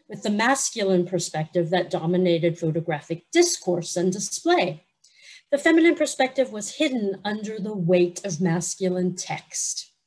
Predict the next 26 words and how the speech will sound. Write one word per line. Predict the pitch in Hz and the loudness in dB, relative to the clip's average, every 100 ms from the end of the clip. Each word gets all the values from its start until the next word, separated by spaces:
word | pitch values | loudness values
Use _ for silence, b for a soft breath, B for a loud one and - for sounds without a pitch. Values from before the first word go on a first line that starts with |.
| _ _ _ B B B B B _ _ _ _ - | _ _ _ B B B B B _ _ _ _ 4
In | 311 | 4
comparison | - 302 370 523 539 - 285 | 4 2 4 6 6 6 0
to | 220 | 0
previous | 170 - 302 285 220 196 | -6 -2 0 0 -2 -2
works | 190 180 175 | 2 2 0
on | 190 175 | -2 2
women | 185 190 185 | 2 4 2
photographers, | 180 165 165 151 151 - 156 160 - - b b _ - | 0 -4 -4 -4 -6 -6 -6 -6 -8 -14 b b _ -4
I | 381 453 427 | -2 2 4
offer | 381 294 269 | 4 4 2
a | 190 | 0
broader | 185 202 226 269 285 277 269 | -2 2 6 6 6 2 0
corrective | - 208 202 196 - 175 156 151 | -4 -2 -2 -4 -6 -2 -2 -2
to | - 185 | -2 0
the | 175 175 | 2 2
imbalance | 185 165 185 185 180 - | 2 2 4 4 2 0
of | 165 | -2
values | 156 165 165 156 147 165 - B B B | 0 0 0 0 -2 -4 -10 B B B
still | - - 453 508 494 | -12 -2 4 4 4
pre-, | 269 247 202 | 2 2 -2
prevalent | - 294 240 190 160 151 - | 0 0 2 0 0 -2 -6
in | 202 190 | -2 0
the | 175 | 0
history | 202 - 185 170 | -2 -4 0 0
of | 156 | -2
photography. | 160 151 143 139 - - | -6 -8 -8 -10 -18 -20